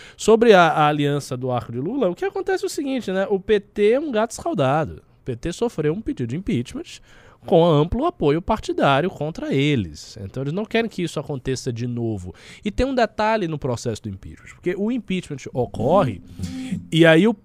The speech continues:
a, a Dilma é impeachmentada e vem todos esses partidos e tal, aí o Temer assume. Eles imaginaram que eles estavam criando uma espécie de nova ordem,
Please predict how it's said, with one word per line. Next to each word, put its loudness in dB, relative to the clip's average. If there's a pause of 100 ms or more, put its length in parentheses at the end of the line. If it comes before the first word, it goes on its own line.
a, 0
a 0
Dilma -2
é -2
impeachmentada -4
e 0
vem -4
todos -2
esses -8
partidos -8
e -18
tal, -6
aí -4
o -6
Temer -6
assume. -8 (580)
Eles 4
imaginaram 0
que -14
eles -6
estavam -6
criando -6
uma -4
espécie -4
de -8
nova -2
ordem, -4